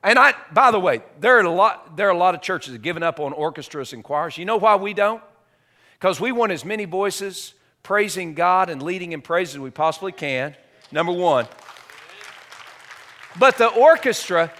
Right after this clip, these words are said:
do you know what the orchestra is? The orchestra is the full-bodied representation of musical praise. I mean, I mean,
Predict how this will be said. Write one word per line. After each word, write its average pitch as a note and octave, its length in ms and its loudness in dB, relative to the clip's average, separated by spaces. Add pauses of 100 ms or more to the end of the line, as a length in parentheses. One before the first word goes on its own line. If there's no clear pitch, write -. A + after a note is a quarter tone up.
(140)
do G#3 80 -6
you D#4 100 0
know E4+ 100 6
what D4+ 200 6
the B3 80 -4
orchestra C4 520 0
is? C4 180 -10
The A3+ 140 -2
orchestra B3 760 0
is A3 340 -2
the G#3 120 -2
full-bodied C4 1600 0 (160)
representation G#3 1120 -2
of E3 80 -2
musical F#3+ 920 -4
praise. C4+ 960 0 (1300)
I A#3+ 80 0
mean, C#4+ 160 2
I A#3 100 2
mean, B3+ 200 -2